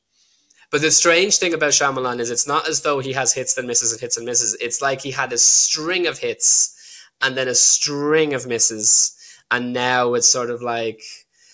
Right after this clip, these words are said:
the, I ha-, the, I, I haven't seen Knock at the Door yet, so I don't know whether he kinda came back to form after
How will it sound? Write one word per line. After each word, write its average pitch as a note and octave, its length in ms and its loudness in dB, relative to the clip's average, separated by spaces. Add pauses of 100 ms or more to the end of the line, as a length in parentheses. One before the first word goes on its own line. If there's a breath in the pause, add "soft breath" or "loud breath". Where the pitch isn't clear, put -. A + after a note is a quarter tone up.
the, D3+ 140 2
I D3+ 180 2
ha-, D#3+ 180 -2
the, D#3 320 -6
I, D#3 360 2
I - 20 2
haven't F3 280 -2
seen D#3 260 0
Knock C#3 180 -4
at D3 80 -6
the C3+ 80 -8
Door C3 240 2
yet, G#2 340 -4 (220 soft breath)
so B2+ 220 2
I C3 80 4
don't C3+ 220 -2
know C3 140 0
whether B2 220 -2
he A#2 140 -6
kinda A#2 240 -4
came A#2 260 -4
back A#2 280 -2
to A#2+ 60 -8
form A2 580 -6 (600)
after A2 960 -2